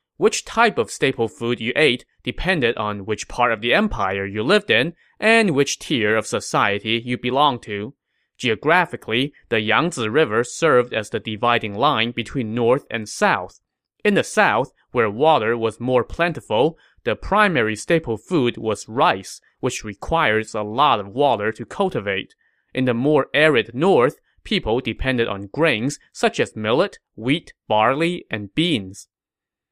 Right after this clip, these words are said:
Of course, not all grains were created equal. During the Three Kingdoms period, rice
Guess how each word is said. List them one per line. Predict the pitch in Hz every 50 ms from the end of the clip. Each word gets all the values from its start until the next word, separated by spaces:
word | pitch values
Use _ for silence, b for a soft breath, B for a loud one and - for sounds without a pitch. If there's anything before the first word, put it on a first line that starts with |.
| _ _ _ _
Of | - 143 -
course, | - - 254 202 135 123 - - _ _ _ _ _
not | - 135 165 190 208 -
all | - 180 180 165 - -
grains | - 160 196 175 131 127 127
were | - 110 101
created | - - - 113 107 104 104 104 107 110 -
equal. | 160 190 180 - - 107 98 92 92 107 139 - _ _ _ _ _ _ _
During | - 143 139 139 131 123
the | 120
Three | 110 - - 175 156 127
Kingdoms | - - 175 160 143 135 120 117 -
period, | - - 240 220 151 120 110 113 127 147 - _ _ _ _ _
rice | - 123 165 190 147 113 135 135 -